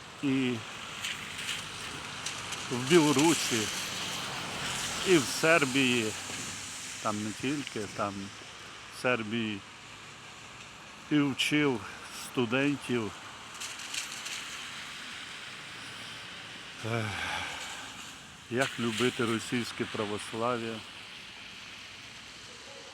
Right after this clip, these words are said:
А зараз ось в Ямполі Вінницької області названо іменем його вулиця ця.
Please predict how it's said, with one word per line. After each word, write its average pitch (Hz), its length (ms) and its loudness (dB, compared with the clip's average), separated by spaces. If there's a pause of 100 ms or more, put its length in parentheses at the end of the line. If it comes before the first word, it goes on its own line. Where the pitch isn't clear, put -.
(880)
А 127 80 2
зараз 160 420 0
ось 156 300 -4
в 117 40 -4
Ямполі 131 680 0 (340)
Вінницької 117 960 0 (140)
області 127 720 -2 (1120)
названо 117 600 -2 (140)
іменем 117 520 2
його 104 500 -2 (1300)
вулиця 110 560 -4 (100)
ця. - 200 -8